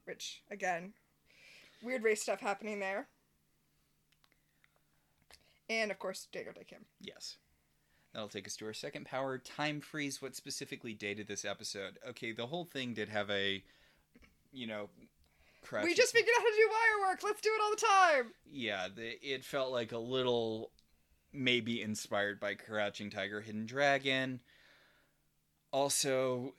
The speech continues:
Speaker 2: Emerald references. That's a very specific time dated, you know,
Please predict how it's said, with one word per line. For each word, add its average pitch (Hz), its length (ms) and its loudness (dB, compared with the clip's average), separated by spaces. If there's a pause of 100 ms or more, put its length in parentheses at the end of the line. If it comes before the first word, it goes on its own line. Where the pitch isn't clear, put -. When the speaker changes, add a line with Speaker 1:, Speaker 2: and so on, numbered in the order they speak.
(120)
Speaker 2:
Emerald 131 480 8
references. 113 1160 2 (100)
That's 113 260 -12
a 113 60 -10
very 101 340 -4
specific 104 680 -6
time 95 260 -6
dated, 90 320 -8 (280)
you 98 200 -10
know, 98 140 -8